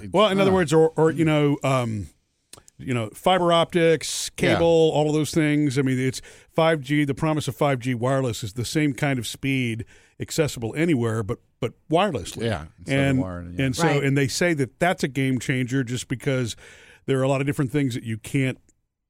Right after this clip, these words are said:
Speaker 2: currently do from your phone because it's either not fast enough or,
Speaker 3: Mm-hmm.
Speaker 1: Yeah.
Speaker 2: uh, you know.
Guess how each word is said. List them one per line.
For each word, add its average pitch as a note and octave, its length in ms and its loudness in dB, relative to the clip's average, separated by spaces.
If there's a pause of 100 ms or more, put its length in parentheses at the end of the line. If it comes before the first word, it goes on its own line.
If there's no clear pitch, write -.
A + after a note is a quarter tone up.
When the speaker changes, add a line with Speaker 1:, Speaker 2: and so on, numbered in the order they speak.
Speaker 2:
currently C#3 360 0
do B2 140 -2
from B2 160 -4
your A2 80 -2
phone C3 320 -2
because A#2+ 260 -4
it's A#2 180 -6
either A2 180 -4
not G2 180 -8
fast G3 340 0
enough D#3 440 0
or, A2 360 -4 (140)
Speaker 3:
Mm-hmm. F2 140 -6
Speaker 1:
Yeah. F2 280 -2
Speaker 2:
uh, - 200 -14
you G2+ 140 -8
know. G2 120 -14